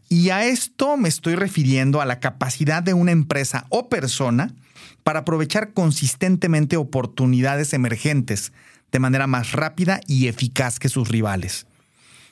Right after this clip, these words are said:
El gran desafío es ver y saber tomar la oportunidad, superando los siguientes riesgos que conducen a que sigamos haciendo lo mismo. Número uno,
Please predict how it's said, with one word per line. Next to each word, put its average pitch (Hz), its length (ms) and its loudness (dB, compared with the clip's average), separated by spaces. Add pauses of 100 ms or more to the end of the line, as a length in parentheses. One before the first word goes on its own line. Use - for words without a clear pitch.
El 135 220 0
gran 160 280 0
desafío 147 680 0 (520)
es 170 300 -2
ver 185 460 2
y 160 120 2
saber 151 420 -2
tomar 151 360 2
la 170 120 2
oportunidad, 113 960 0 (380)
superando 160 600 0
los 165 160 0
siguientes 135 560 2
riesgos 147 560 0
que 143 140 -2
conducen 135 480 2
a 131 100 -2
que 127 120 -2
sigamos 135 640 0
haciendo 120 480 0
lo 113 120 2
mismo. 104 400 -2 (1040)
Número 262 300 2
uno, 247 440 0